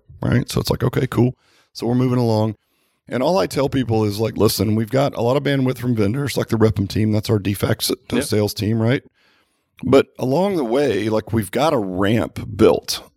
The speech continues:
Speaker 1: And in that ramp, we've got triggers that will tell us when to fill positions,"
Speaker 2: Mm-hmm.
Speaker 1: right? So it's like, okay,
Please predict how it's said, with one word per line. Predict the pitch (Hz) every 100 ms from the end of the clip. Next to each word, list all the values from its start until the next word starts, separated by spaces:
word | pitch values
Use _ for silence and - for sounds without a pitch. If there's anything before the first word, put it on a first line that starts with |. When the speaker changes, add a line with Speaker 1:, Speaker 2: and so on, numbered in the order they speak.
| _ _ -
Speaker 1:
And | 107 104
in | - 127
that | 123 90
ramp, | 90 123 117 98 - -
we've | 95 95
got | 117 104 73
triggers | - 147 139 104 101 -
that | 67
will | 82 95
tell | - 123 117
us | 98 -
when | 101 110
to | - 110 101
fill | - 110 104 92
positions," | - 95 85 - - -
Speaker 2:
Mm-hmm. | 139 214 240 78
Speaker 1:
right? | 113 -
So | 110
it's | 107
like, | 110 90
okay, | 117 117